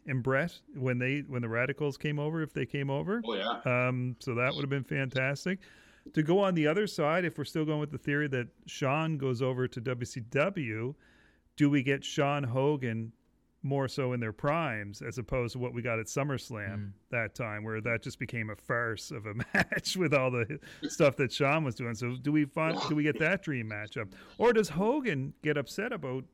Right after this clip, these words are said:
Speaker 1: Shawn coming over and decide to sign back with Vince? 'Cause he was kind of, um,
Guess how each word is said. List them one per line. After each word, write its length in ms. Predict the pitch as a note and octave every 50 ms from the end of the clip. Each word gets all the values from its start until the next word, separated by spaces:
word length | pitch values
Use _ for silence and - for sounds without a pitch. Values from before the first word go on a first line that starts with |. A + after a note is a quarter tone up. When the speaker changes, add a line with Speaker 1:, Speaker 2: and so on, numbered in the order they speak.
| _ _
Speaker 1:
Shawn 440 | - - - E3+ E3+ - C4 B3 A3+
coming 280 | - F3 C#3 B2+ C3
over 320 | B2 B2 A#2 B2+ C#3 C#3+ - - - - - -
and 100 | D3+ D3
decide 360 | D3+ - - E3+ D#3+ E3 E3+
to 60 | D3 -
sign 260 | - F3 D#3+ D#3+ D#3
back 260 | D#3 D#3 D#3 D3 -
with 140 | C#3+ A2+ G#2
Vince? 320 | C3 E3+ A3 F#3 - -
'Cause 220 | - - B2 A2 -
he 100 | D#3+ D#3+
was 160 | D#3 D#3 C3+
kind 240 | - F#3 F#3 F#3 F#3
of, 240 | F#3+ F3+ D#3+ D#3+
um, 460 | F3+ F3 F3 F3 F3 E3+ E3 E3 D#3